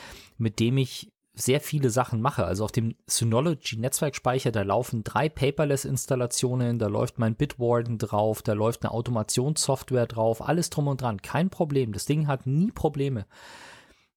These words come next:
Aber wenn ich darauf, ähm, ich habe darauf einmal Olama installiert, also von, von Meta,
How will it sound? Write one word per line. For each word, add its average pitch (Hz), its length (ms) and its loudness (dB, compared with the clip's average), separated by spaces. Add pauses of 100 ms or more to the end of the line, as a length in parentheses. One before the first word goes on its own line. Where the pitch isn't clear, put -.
(100)
Aber 120 240 0
wenn 131 160 2
ich 135 180 0
darauf, 120 800 2
ähm, 101 520 0 (680)
ich - 140 -4
habe 117 100 2
darauf 117 280 2
einmal 123 360 2 (100)
Olama 120 480 2
installiert, 110 600 -2
also 107 300 -2
von, 101 440 -4
von 101 280 -4
Meta, 117 580 0